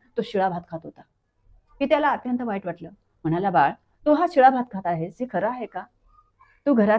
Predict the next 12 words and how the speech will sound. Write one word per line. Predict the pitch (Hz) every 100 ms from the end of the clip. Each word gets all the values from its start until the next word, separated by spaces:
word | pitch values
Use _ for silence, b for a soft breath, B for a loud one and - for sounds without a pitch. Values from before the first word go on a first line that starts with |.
| 202
ये, | 156 - _ _ _ _
तू | 247
आपल्या | 208 226
घरात | 214 202 233
का | 254
येत | 220 233
नाहीस?" | - - _ _ _ _ _ _ 233
असं | 233 247
म्हटल्यावर | 196 214 202 190 _ -
रट्टपाल | 185 175 214 233
म्हणाला, | 214 180 185
"गृहस्था, | 190 180 233 -